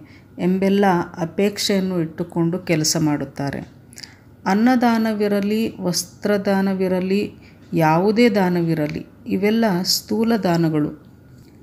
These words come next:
ಇವುಗಳ ಫಲವನ್ನು, ಇದರ ಪುಣ್ಯದ ಫಲ ಪಡೆಯಲು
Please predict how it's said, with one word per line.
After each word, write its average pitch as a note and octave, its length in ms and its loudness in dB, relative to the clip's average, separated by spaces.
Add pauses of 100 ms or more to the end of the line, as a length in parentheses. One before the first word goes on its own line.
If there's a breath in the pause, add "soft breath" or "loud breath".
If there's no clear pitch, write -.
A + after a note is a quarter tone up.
(420)
ಇವುಗಳ B3+ 460 4 (100)
ಫಲವನ್ನು, A3 1000 2 (140)
ಇದರ G#3+ 300 2 (220)
ಪುಣ್ಯದ A3+ 420 2
ಫಲ G#3 380 0
ಪಡೆಯಲು G3 880 0